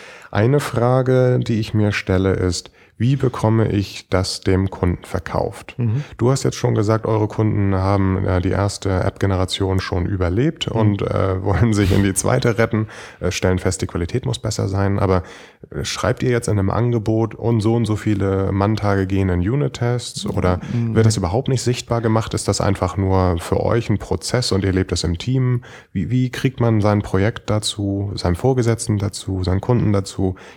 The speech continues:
Speaker 1: Unit-Tests im nächsten Projekt einzusetzen?
Speaker 2: Ja. Also ich würd's tatsächlich nicht extra ausweisen, ähm, weil dann kommt man halt in so einen, so eine Rechtfertigungsmodus.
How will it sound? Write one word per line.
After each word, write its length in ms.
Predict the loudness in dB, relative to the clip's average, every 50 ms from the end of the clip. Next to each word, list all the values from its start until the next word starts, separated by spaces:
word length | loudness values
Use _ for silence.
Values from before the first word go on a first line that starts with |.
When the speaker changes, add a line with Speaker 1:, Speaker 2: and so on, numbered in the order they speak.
| -2
Speaker 1:
Unit-Tests 600 | 2 2 4 4 2 2 0 0 0 0 -4 -8 -4
im 440 | 0 2 2 2 2 0 -2 -4 -8 _ _ _ -20 -20 _ _ _ _
nächsten 280 | -2 0 0 0 0 -2
Projekt 260 | -2 -2 -4 -2 -2
einzusetzen? 480 | -4 -4 -4 -6 -6 -2 0 0 0 -2 -4
Speaker 2:
Ja. 80 | -12 -18 -18 -18 -18 -20 -12 -4
Also 160 | 0 2 2
ich 100 | 4 4
würd's 200 | 2 0 0 2
tatsächlich 340 | 0 2 2 2 2 2 0
nicht 200 | 0 0 -2 -2
extra 280 | -4 -6 -6 -4 -4 -2
ausweisen, 720 | 0 0 -2 -2 -2 -2 -2 0 0 -2 -2 -4 -4 -4 -8 _ _ _ _ -20 -20 -18 -14 -12 -10 -10 -8 -4 -4
ähm, 460 | -2 -2 0 0 -2 -2 -2 -4 -6 -8 -16 -20 -20 -20 -18 _
weil 180 | -2 0 2 2
dann 680 | 2 2 2 2 0 -2 -2 -4 -6 -10 -14 -16 -18 -20 _ -4
kommt 200 | -4 -2 0 0
man 140 | 2 2
halt 160 | 2 2 2 2
in 120 | 0 2
so 80 | 2 2
einen, 300 | 2 2 0 -2 -2 0
so 120 | 0 0
eine 180 | 2 2 0 0
Rechtfertigungsmodus. 1400 | -2 -4 -2 -2 -2 -2 0 0 0 0 -2 -2 -2 0 0 2 2 4 4 2 2 0 -4 -10 -18 -18 -20